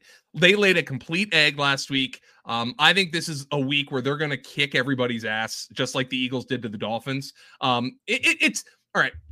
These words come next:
it's not an exact parallel because the Dolphins are a much better team than the Raiders are. Meanwhile, the Ravens, who Detroit laid an egg against last week, are a much better team than the Jets are. But I think Detroit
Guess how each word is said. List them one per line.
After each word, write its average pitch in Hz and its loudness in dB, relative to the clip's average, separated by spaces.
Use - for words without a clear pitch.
it's 214 -2
not 247 6
an 220 2
exact 147 2
parallel 170 4
because 151 -4
the 135 -4
Dolphins 147 0
are 160 4
a 139 0
much 139 0
better 135 0
team 139 -2
than 127 -2
the 117 -4
Raiders 135 -2
are. 170 2
Meanwhile, 156 4
the 143 0
Ravens, 147 2
who 147 -6
Detroit 135 -2
laid 139 2
an 123 -4
egg 139 0
against 147 -4
last 143 -4
week, 151 -4
are 135 -4
a 127 -2
much 131 -2
better 135 0
team 139 -4
than 127 -4
the 110 -8
Jets 117 -4
are. 175 2
But 156 4
I 175 8
think 175 -2
Detroit 151 0